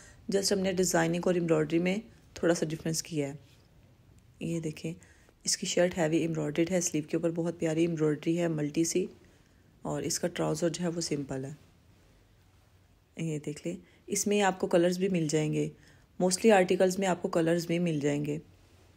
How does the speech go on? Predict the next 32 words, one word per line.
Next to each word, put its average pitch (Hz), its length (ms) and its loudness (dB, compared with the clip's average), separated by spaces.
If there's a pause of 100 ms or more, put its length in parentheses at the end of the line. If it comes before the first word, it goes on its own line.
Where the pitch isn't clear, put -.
(300)
ये 165 260 0
शॉर्ट 165 320 2
शर्ट 165 260 -2
के 185 100 -4
साथ 160 320 -2 (160)
प्लाजो 160 340 -2
है, 185 180 4 (560)
प्लाजो 156 260 -2
पे 170 120 0
भी 170 120 -2
हैवी 175 200 2
एम्ब्रॉयडरी 165 440 2
है, 170 80 4
स्लीव 151 300 -2
के 175 80 -2
ऊपर 175 180 0
हैवी 175 200 0
एम्ब्रॉयडरी 165 480 0
है 165 80 0 (100)
और 160 220 -6
शर्ट 160 440 -2
के 180 140 -2
बॉर्डर 151 340 0
के 143 120 -8
ऊपर। - 260 -10 (1500)
ये 160 200 -4
देखें, 143 400 -10 (960)
ये 165 480 4
फैब्रिक 156 500 -2
है 165 160 2
विंटर 151 300 -2 (120)
कॉटन। 139 340 -2